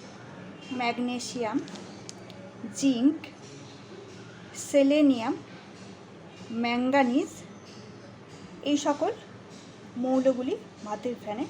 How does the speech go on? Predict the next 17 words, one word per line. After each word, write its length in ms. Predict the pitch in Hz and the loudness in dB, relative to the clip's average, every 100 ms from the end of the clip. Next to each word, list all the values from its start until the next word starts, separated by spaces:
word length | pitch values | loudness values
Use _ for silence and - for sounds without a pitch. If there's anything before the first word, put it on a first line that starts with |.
| - - | -8 -12
আছে। 260 | 190 - - - - - - - - - - - - - - - - - - - - - - - - - - - - - 196 - - - - - - - - | -12 -12 -14 -16 -16 -16 -16 -16 -16 -16 -16 -14 -14 -16 -16 -16 -16 -16 -18 -18 -16 -18 -18 -16 -16 -16 -16 -16 -16 -14 -14 -14 -16 -16 -16 -16 -16 -18 -6
তা 100 | - - | -4 4
আজকে 360 | 269 - - 440 | 4 4 4 6
আমার 260 | 330 349 | 8 6
এই 120 | 349 | 4
ভিডিও 400 | 302 269 269 320 | 4 4 6 6
হচ্ছে 440 | 330 294 - 262 370 - - - - 196 | 6 2 2 2 2 0 -14 -16 -14 -12
ভাতের 500 | - 240 - 359 403 - | -4 -4 0 2 2 0
ফ্যানকে 500 | - 262 269 262 208 - - - - - - - - - - - | -2 6 6 6 0 -6 -14 -16 -16 -16 -16 -16 -18 -16 -16 -6
আরও 360 | 226 262 349 403 - | 2 4 4 2 0
শক্তিশালী 640 | 262 240 - 277 269 269 427 - - - - - | 0 0 2 2 4 2 2 -2 -14 -16 -16 -2
কিভাবে 380 | 262 233 240 | 0 2 2
আমরা 280 | 302 196 294 - | 2 0 -6 -6
করব। 240 | 180 175 - - - - - - - - - - - - - - - - - - - - - - - - - | -8 -8 -12 -14 -16 -16 -16 -16 -16 -16 -16 -16 -16 -16 -16 -16 -16 -16 -16 -16 -16 -16 -16 -16 -16 -8 -4
ভাতের 320 | 285 320 359 349 | 2 4 4 2
ফ্যানে 220 | 311 302 | 4 4
তো 180 | 311 359 | 6 0